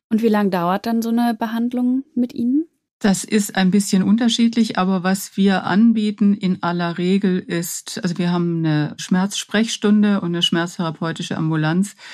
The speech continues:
Speaker 2: Wir bieten sehr bewusst eigentlich eher Kurztherapien an, die zum Ziel haben, die jetzt nicht Psychotherapie im eigentlichen Sinn sind für über eine lange Zeit,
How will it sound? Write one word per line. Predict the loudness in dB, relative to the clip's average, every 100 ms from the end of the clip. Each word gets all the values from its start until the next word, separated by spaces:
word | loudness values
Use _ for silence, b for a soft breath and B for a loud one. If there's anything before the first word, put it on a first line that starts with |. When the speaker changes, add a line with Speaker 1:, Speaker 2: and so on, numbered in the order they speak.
| B B -6
Speaker 2:
Wir | -2
bieten | 0 2 2
sehr | 2 -2
bewusst | -2 0 0 0 -4 -4
eigentlich | -2 -2 -4 -2
eher | 0 0 -4 -8 -16
Kurztherapien | -8 -6 -6 -2 0 0 0 0 0
an, | 0 -2 -2
die | -2 -4 -4 -6 -8
zum | -4 -2 -2
Ziel | -2 2 4 2
haben, | 0 -2 -2 -4
die | -4 -4
jetzt | 0 2
nicht | 2 0
Psychotherapie | -2 0 0 0 -2 -4 -4 -4 -2
im | -2
eigentlichen | -2 0 0 0 -2
Sinn | 0 2 2
sind | 0 -4
für | -4 -6
über | -6 -2
eine | 0 0
lange | 0 -2 -4
Zeit, | -4 -2 -4